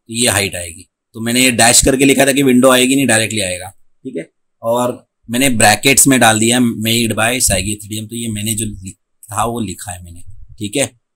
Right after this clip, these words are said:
और zoom ई extended, zoom एक्सटेंडेड, तो जूम command देते हैं ना, तो देखिए extended आता है यहाँ पे,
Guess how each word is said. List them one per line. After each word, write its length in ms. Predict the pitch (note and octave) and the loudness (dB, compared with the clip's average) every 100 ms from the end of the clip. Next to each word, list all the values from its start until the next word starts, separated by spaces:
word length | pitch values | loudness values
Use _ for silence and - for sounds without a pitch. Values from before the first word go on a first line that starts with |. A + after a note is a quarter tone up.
| _ | _
और 480 | G#2 G#2+ G#2+ A2 A2+ A2 | -4 -2 0 0 0 0
zoom 420 | G#2 C#3 D3+ D#3 | 4 4 2 -2
ई 280 | B2 A2 E2+ - | 0 0 -2 -10
extended, 600 | C3 - C3 G#2 F#2 F2 | -4 -2 0 -2 -6 -10
zoom 200 | F#2 C3 | -2 0
एक्सटेंडेड, 440 | A2+ - G#2 F#2 F#2 | 0 -2 -8 -12 -12
तो 100 | A#2+ | -8
जूम 300 | G#2+ C3 C#3+ | 0 2 2
command 300 | C#3 C#3+ C3+ | 4 2 2
देते 200 | C3 D3+ | -2 0
हैं 60 | |
ना, 100 | F#3 | -2
तो 100 | C#3+ | -2
देखिए 380 | B2+ A#2+ C3+ G#2 | -2 0 0 0
extended 480 | G2 - A#2+ A#2 A2 | -4 -4 0 2 2
आता 220 | F#2+ G#2 | 0 -4
है 60 | G2 | -8
यहाँ 120 | F2+ | -8
पे, 160 | - | -12